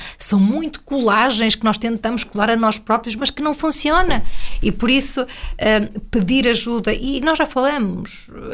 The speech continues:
pedir ajuda é muito fácil, nós estamos aqui no programa, se sempre precisar, nós temos, temos os canais abertos, mas, ouça,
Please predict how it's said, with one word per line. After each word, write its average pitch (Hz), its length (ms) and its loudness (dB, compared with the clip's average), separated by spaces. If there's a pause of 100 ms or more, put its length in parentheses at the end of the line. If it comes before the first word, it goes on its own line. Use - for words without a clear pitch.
(100)
pedir 226 240 0
ajuda 220 240 0
é 208 60 2
muito 208 200 -2
fácil, 190 380 0
nós 143 160 -6
estamos 196 240 0
aqui 185 260 -4 (280)
no 180 80 0
programa, 196 420 2
se 175 80 -2
sempre 180 260 -2
precisar, 170 520 0
nós 170 260 -2
temos, 165 280 -2 (260)
temos 165 220 -2
os - 40 -8
canais 170 320 -2
abertos, 180 400 -2 (240)
mas, 208 400 0
ouça, 269 340 -2